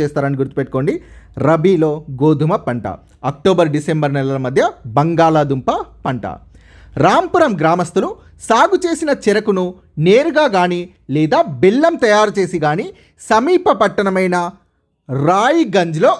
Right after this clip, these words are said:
అమ్ముతారు. ఈ క్రింది వాటిలో సరికానిది గుర్తించండి. ఒకే విస్తీర్ణంలో సంవత్సరంలో ఒకటి కంటే ఎక్కువ పంటల్ని సాగు చేయడాన్ని బహుళ పంటల సాగు అంటారు. కరెక్ట్.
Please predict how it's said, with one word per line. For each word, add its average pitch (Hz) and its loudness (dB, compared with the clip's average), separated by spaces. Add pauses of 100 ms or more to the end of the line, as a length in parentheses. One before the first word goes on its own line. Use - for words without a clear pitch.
అమ్ముతారు. 151 -2 (580)
ఈ 220 0
క్రింది 277 0
వాటిలో 190 2 (360)
సరికానిది 262 2
గుర్తించండి. 190 -4 (280)
ఒకే 196 2
విస్తీర్ణంలో 202 0 (340)
సంవత్సరంలో 208 2 (400)
ఒకటి 320 2
కంటే 294 0
ఎక్కువ 226 2
పంటల్ని 202 0
సాగు 220 0 (120)
చేయడాన్ని 180 0 (280)
బహుళ 196 2
పంటల 214 0
సాగు 180 0
అంటారు. 147 -2
కరెక్ట్. 139 -4